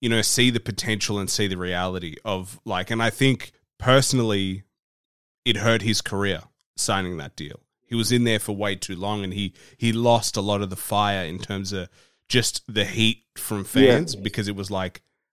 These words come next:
Speaker 1: "What have you been doing for the past five years?" And five years is
Speaker 2: Yeah.
Speaker 1: a long time, but that's the caution of, of signing a deal.
Speaker 2: Yeah.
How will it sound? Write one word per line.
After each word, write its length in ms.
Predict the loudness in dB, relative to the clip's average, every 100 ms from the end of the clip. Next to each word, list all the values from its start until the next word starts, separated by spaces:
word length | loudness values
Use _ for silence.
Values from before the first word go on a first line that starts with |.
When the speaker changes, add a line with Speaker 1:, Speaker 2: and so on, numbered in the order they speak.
| _
Speaker 1:
"What 160 | -4
have 100 | -2
you 120 | 0 0
been 200 | 0 0
doing 280 | -2 -2
for 100 | -4
the 80 | -8
past 320 | -4 -6 -6
five 280 | -8 -10 -6
years?" 440 | 0 0 0 -4 -8 -12
And 120 | -4
five 260 | 0 2 2
years 220 | 0 4
is 60 |
Speaker 2:
Yeah. 180 | 6 6
Speaker 1:
a 20 |
long 200 | 2 -6
time, 340 | -6 -2 -2 -4
but 240 | -8 -10 _ -20 -6
that's 320 | -2 0 -2 -6
the 100 | -8
caution 560 | -4 -4 -2 -4 -6
of, 320 | -8 -10 -14 -14
of 80 | -6
signing 380 | -4 -4 -6 -10
a 40 |
deal. 380 | -10 -10 -10 -14 _ _ _ _ _ _ _ _ _ _
Speaker 2:
Yeah. 280 | 4 6 6